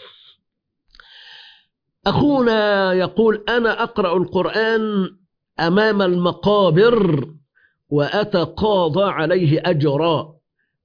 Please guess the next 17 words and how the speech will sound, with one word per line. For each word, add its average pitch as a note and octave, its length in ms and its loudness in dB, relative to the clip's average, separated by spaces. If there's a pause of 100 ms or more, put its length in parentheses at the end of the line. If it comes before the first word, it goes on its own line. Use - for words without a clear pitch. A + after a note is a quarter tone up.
(200)
فهل F3+ 720 0
هناك E3+ 540 0
شبهة D#3+ 720 0
في D#3 240 0
هذا E3+ 260 0
العمل D3+ 460 0
وفي C#3+ 260 0
هذا E3 200 2
المال؟" D#3+ 380 0
طبعًا. F#3 480 -4 (720)
يا - 80 -8
راجل A#3+ 320 -2
يا G3+ 60 2
طيب A3 340 -2
يا E3+ 60 0
عم F3+ 160 -4
الشيخ، F3+ 500 -2